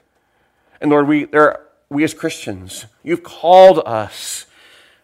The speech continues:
far beyond the mediocrity that most Christians wallow in. You've called us to be different, salt and light. Lord, help us this week that we will lay aside those things which are so easily besetting us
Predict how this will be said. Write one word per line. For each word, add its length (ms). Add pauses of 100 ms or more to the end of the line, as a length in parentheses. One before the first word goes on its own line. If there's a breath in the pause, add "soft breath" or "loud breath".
(100)
far 680
beyond 720
the 60
mediocrity 800
that 140
most 360
Christians 640
wallow 540
in. 340 (200)
You've 200
called 500
us 460
to 200
be 120
different, 640
salt 500
and 200
light. 440 (680 soft breath)
Lord, 140
help 180
us 100
this 240
week 360 (540)
that 160
we 240
will 260
lay 180
aside 600
those 260
things 360
which 220
are 160
so 340
easily 640
besetting 600
us 600